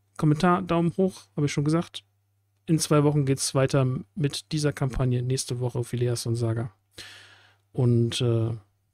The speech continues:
vielen Dank an dich, Marot, dass du so cool mitgespielt hast.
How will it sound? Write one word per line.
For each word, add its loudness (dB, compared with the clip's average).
vielen 10
Dank 6
an 2
dich, 4
Marot, 2
dass 0
du 2
so -2
cool 12
mitgespielt 0
hast. -6